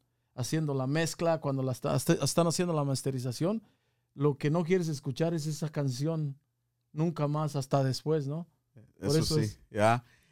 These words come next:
Speaker 2: Y también otro que, bueno, también le tengo que dar excusas de que se le vaya un poquito a veces que no tenga algo listo es al Someone, porque el Someone es cabrón pa' todo, la neta. El Someone, deja y les digo.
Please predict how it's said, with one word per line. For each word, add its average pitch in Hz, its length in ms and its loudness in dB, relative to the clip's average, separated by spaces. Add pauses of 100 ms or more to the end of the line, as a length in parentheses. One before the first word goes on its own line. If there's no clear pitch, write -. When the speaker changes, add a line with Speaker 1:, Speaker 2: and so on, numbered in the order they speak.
(120)
Speaker 2:
Y 113 60 0
también 135 300 8
otro 175 260 8
que, 139 220 8
bueno, 151 400 8 (120)
también 147 300 10
le 202 80 10
tengo 190 240 8
que 190 140 6
dar 190 160 12
excusas 170 520 6
de 143 140 8
que 123 420 4
se - 220 2
le 123 80 8
vaya 147 240 6
un 165 100 4
poquito 151 380 2
a 147 40 8
veces 147 300 4
que 127 240 0
no 131 200 6
tenga 165 180 8
algo 156 160 8
listo 156 320 4
es 143 100 4
al 127 120 6
Someone, 135 400 8
porque 113 240 2
el 107 60 2
Someone 175 400 6
es 135 140 8
cabrón 104 520 0
pa' 104 120 2
todo, 90 360 -4
la 90 160 -6
neta. 92 220 -10 (580)
El 139 180 8
Someone, 254 500 10
deja 220 200 12
y 196 40 12
les 156 160 10
digo. 143 180 8